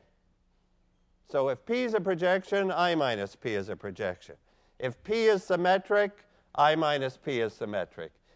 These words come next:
If P squared equals P, then I minus P squared equals I minus P. It's just,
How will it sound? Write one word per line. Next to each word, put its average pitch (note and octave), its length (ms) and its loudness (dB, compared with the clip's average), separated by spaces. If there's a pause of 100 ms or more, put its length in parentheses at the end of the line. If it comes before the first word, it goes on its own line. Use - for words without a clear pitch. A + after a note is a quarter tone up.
If - 240 -8
P F#3 200 -2
squared E3 480 0
equals D#3+ 460 -2
P, F#3 440 0 (280)
then C#3+ 200 0
I C#3+ 240 2
minus D3+ 400 -2
P D#3 220 -2
squared E3 360 0
equals E3 300 -4
I D3 180 4
minus F#2 420 -6
P. E2 240 -16 (720)
It's D3+ 260 -4
just, G3 360 -4